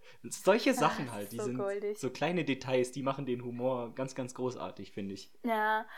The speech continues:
Speaker 2: oder auch in der Szene, die du dann angesprochen hast, die Kamera hält drauf und dann, er hat ja die Maske auf und dann so, "Jo, wer bist du? Du
Speaker 1: Mhm.
Speaker 2: hast die Maske auf, wer kenn ich nicht?" Und er so, "Jo, ich bin Vlad,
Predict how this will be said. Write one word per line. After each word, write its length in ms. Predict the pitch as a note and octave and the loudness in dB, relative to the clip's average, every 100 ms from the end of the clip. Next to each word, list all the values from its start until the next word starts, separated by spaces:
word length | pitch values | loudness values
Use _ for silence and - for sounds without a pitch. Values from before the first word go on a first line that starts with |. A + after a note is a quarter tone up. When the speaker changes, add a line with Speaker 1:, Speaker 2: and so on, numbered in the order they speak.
| - | 4
Speaker 2:
oder 260 | A#3+ A#3+ A3 | 12 12 12
auch 120 | B3+ | 12
in 180 | - A#3+ | 6 4
der 140 | A3+ A#3+ | 6 6
Szene, 280 | B3 A#3+ | 4 2
die 120 | A#3 A#3 | 2 0
du 120 | A#3+ | 6
dann 200 | A#3+ A#3 | 6 8
angesprochen 680 | A#3+ B3+ - A#3+ B3 A#3+ | 4 -2 0 0 0 4
hast, 220 | B3 B3+ - - - - - - | 8 8 6 -12 -20 -20 -20 -14
die 200 | A#3+ A3+ | -8 4
Kamera 340 | C4 B3+ G#3+ | 8 10 10
hält 320 | B3 A3+ A#3 | 8 6 6
drauf 280 | G#3 A3+ C4+ | 10 10 10
und 120 | C4 | 4
dann, 300 | A#3+ A#3 A#3 - | 4 2 0 -2
er 120 | G#3+ A3 | 4 8
hat 180 | A3+ | 8
ja 80 | A3+ | 6
die 80 | G#3 | 0
Maske 360 | G3 G#3+ A#3+ A#3+ | -2 0 4 4
auf 80 | B3 | 4
und 60 | |
dann 160 | A3+ A3+ | -2 -2
so, 200 | G#3+ A3 - - - - - - - - G3 | -6 -8 -14 -20 -20 -20 -20 -20 -20 -8 2
"Jo, 320 | G3 F#3+ - - | 4 4 2 -4
wer 120 | G3 | -6
bist 260 | A3+ - C#4+ | -6 -6 -2
du? 260 | D4+ D4+ - - - - - C#3 | -2 -2 -8 -18 -20 -20 -8 2
Du 80 | D#3 | 4
Speaker 1:
Mhm. 20 | |
Speaker 2:
hast 140 | - B3 | 4 6
die 40 | |
Maske 340 | C4 - C4+ C4+ | 6 10 12 12
auf, 120 | C#4 | 12
wer 120 | B3+ | 6
kenn 180 | C#4 C#4 | 6 0
ich 100 | D4+ | -2
nicht?" 120 | C4 | -4
Und 60 | B3 | -2
er 100 | A#3+ | -2
so, 140 | A#3+ - - A#3+ | -2 -6 -2 6
"Jo, 360 | B3 B3 G#3+ - - - - - - | 8 8 6 0 -14 -20 -20 -16 -12
ich 200 | B3+ - | -10 4
bin 440 | B3+ A3+ A3 - - | 8 8 6 -6 -6
Vlad, 360 | A#3 A#3 B3+ | 6 8 8